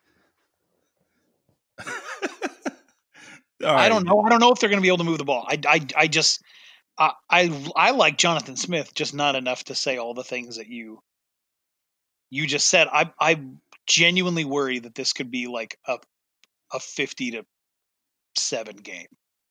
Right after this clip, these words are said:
Speaker 1: Ye-, oh, get outta here, bro. You are nuts. You are absolutely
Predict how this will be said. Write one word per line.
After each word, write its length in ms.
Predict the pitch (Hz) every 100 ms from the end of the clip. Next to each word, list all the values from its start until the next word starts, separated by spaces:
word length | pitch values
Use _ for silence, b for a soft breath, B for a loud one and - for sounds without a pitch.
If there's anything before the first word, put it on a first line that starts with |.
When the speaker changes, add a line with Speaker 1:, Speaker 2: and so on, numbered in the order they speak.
| _ _ _ _ _ -
Speaker 1:
Ye-, 300 | 110 117 - _ _ -
oh, 260 | 139 95 78 - - - -
get 180 | 247
outta 260 | 123 107 98
here, 180 | 90 85
bro. 320 | 73 98 104
You 380 | 113 139 196 143
are 200 | 127 104
nuts. 680 | 95 104 127 120 - - 110
You 300 | 123 170 160
are 200 | 123 -
absolutely 840 | 127 147 147 - 156 139 131 135